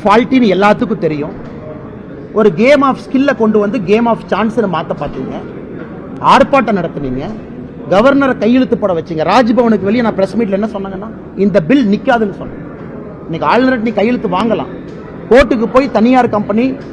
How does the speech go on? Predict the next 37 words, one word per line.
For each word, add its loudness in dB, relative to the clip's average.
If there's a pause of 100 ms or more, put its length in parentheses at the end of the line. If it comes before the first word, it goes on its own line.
(320)
so 6 (100)
called 4
ரம்மி 6
கம்பெனி, 0 (120)
so 4 (100)
called 2
ஆன்லைன் 0 (280)
கம்பெனிஸ், -2 (280)
கேமிங் 4
கம்பெனி, -6 (640)
ஏதோ 0
ஹை 4
கோர்ட், 2
ஹை 4
கோர்ட்ல 2
ஸ்டே 2
வந்துச்சா -2
இல்லையா? -10 (140)
ரெண்டா 2
பிரிச்சுட்டாங்க 0
பில்லையே. -4 (800)
So 0 (120)
game 6
of -2 (100)
skill 0
விளையாட்டுக்கு 0
வந்து -4 (120)
தடை 0
கெ-, 0
அப்பனா 0
ரம்மிக்கு 0
தடை -2
கிடையாது. -6 (840)
என்ன 4 (100)
பேசுறாங்க 0
அரசியல்வாதிகள்? -4 (880)
பொய்யான 6